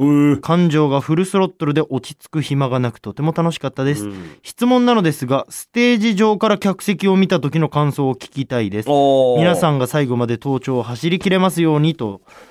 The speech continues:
Speaker 2: これはね、お笑いライブとかだと、
Speaker 1: うん。
Speaker 2: 結構照明とかは、舞台には当たっててもちろん。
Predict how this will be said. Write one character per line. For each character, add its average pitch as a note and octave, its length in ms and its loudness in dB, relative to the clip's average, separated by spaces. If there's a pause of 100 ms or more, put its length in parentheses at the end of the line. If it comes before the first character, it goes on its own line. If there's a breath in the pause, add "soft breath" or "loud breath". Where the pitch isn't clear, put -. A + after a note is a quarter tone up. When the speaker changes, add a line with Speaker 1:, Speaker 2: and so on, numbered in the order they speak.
(300 soft breath)
Speaker 2:
こ E3+ 100 -4
れ E3+ 160 4
は E3 200 4
ね、 B2+ 420 2 (500 soft breath)
お F#3+ 120 0
笑 D#4 280 2
い - 20 2
ラ D#4 120 2
イ C#4 60 0
ブ F3+ 100 0
と D#3+ 100 -2
か C3 80 -2
だ A#2 120 -2
と、 B2 400 -2
Speaker 1:
う A2+ 40 -2
ん。 G#2 40 -2
Speaker 2:
結 D3+ 200 -6
構 A2+ 160 -6
照 D#3+ 300 -4
明 D#3+ 320 0
と D#3+ 100 -10
か B2 160 -6
は、 G2+ 340 -4 (220)
舞 C3+ 200 -4
台 B3+ 200 0
に F3+ 80 2
は C#3+ 80 2
当 C3+ 220 -2
た - 40 -20
っ - 40 -20
て - 240 -12
て G#2 160 -10
も G#2+ 100 -10
ち G2+ 140 -16
ろ F#2+ 80 -14
ん。 F2 80 -20